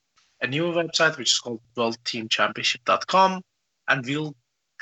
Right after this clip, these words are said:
essentially try to make it one-stop shop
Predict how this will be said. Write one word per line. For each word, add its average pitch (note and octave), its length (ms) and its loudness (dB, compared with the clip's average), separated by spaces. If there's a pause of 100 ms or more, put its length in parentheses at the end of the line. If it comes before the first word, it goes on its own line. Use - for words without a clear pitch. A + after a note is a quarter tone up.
(160)
essentially E3 760 2 (380)
try D3 480 -2 (440)
to C3+ 100 -14
make C3 300 -6
it - 140 -12 (560)
one-stop D#3+ 640 2
shop A#2 340 -2